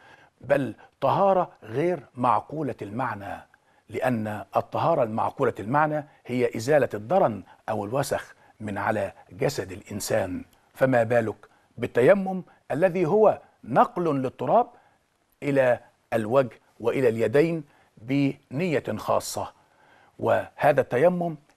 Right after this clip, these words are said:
إنما ورد في حال العاجز عن استعمال الماء أو عن وجود الماء، لأن الله عز وجل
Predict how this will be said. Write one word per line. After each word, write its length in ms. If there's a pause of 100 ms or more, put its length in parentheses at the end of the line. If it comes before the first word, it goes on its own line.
(140)
إنما 480 (180)
ورد 440 (140)
في 240
حال 380 (280)
العاجز 880 (220)
عن 420 (640)
استعمال 480
الماء 420 (280)
أو 280 (180)
عن 380 (180)
وجود 600
الماء، 460 (560)
لأن 240
الله 360 (200)
عز 300
وجل 380